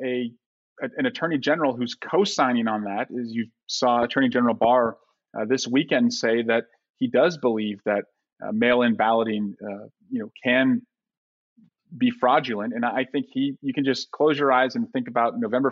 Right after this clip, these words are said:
fourth, the day after the election, and see the president's attorney general saying that there are issues in,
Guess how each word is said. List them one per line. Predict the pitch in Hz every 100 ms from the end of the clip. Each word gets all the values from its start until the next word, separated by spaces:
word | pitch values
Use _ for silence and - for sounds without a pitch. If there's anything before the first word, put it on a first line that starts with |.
| -
fourth, | 131 120
the | 117
day | 117 123
after | 123 123
the | 120
election, | 123 123 113 113 - _ _ -
and | 120
see | - 135
the | 131
president's | - 131 127 123
attorney | - - 127
general | 117 123 123 113
saying | - 117 120
that | 110 -
there | 107
are | 110
issues | 123 - 127 120
in, | 110 110